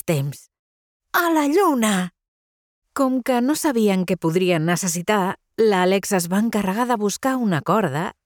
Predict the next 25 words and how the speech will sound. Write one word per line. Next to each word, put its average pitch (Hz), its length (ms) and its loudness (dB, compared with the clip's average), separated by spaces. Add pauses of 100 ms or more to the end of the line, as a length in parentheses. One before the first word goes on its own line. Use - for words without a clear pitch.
i 196 80 4
l'Álvaro 165 560 0
d'aconseguir 160 680 -2
un 196 100 -2
tros 175 320 0
de 156 160 -4
formatge 165 560 -6
per 233 160 -2
al 202 80 0
viatge. 139 540 -4 (600)
El 220 220 2
seu 190 240 0
papà, 214 540 -2
en 190 100 -2
Javier, 175 480 -2 (160)
els 233 160 0
havia 277 240 2
explicat 170 560 -4
que 165 160 -2
la 135 80 -2
Lluna 165 400 0 (100)
era 196 220 2
una 170 240 -2
pilota 185 400 -2
gegant 175 480 -2